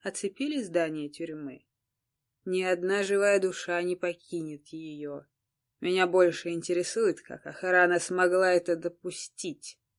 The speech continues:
Кто-то тайком проник внутрь и отключил систему безопасности, после чего открыл все камеры первых трех этажей.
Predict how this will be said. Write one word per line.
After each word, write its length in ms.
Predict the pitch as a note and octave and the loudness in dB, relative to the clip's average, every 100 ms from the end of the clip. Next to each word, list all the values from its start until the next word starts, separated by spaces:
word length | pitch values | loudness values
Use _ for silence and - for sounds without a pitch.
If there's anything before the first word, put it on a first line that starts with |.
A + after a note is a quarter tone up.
| _ _ _ _ _ _ - | _ _ _ _ _ _ -10
Кто-то 340 | D3+ D#3 G3 | -10 -2 -2
тайком 540 | G3 F3+ E3 F3 A3+ | 4 2 4 -2 -2
проник 420 | A3+ F3 F#3 F#3 E3 | -2 -2 -2 -4 -2
внутрь 520 | D#3+ F3 A3+ G3 E3+ | 0 0 0 0 0
и 20 | |
отключил 540 | D#3 - D#3+ - G3+ | 0 -4 -6 -2 -2
систему 480 | G3 G3 - G3 F#3+ | -2 -4 0 0 2
безопасности, 1000 | F#3+ G3 A3 G#3+ D3+ - - C#3 - C#3+ _ - | 2 0 -2 -4 -6 -6 -14 -18 -20 -20 _ -6
после 400 | E3+ A3+ A#3 G#3 | -4 -4 -6 -4
чего 360 | - F3 F#3 | 0 2 4
открыл 440 | A#3 - F3 F3+ A3 | 2 2 2 4 2
все 240 | - F3 | 2 -2
камеры 480 | E3+ E3+ F#3 G#3 G3 | 2 0 2 2 2
первых 420 | F3 F#3+ G3 - | 2 2 0 -2
трех 360 | - D#3+ F#3 F3+ | -2 -2 -2 -4
этажей. 580 | E3+ D#3 D3 C#3 C3+ | -2 -4 -4 -8 -8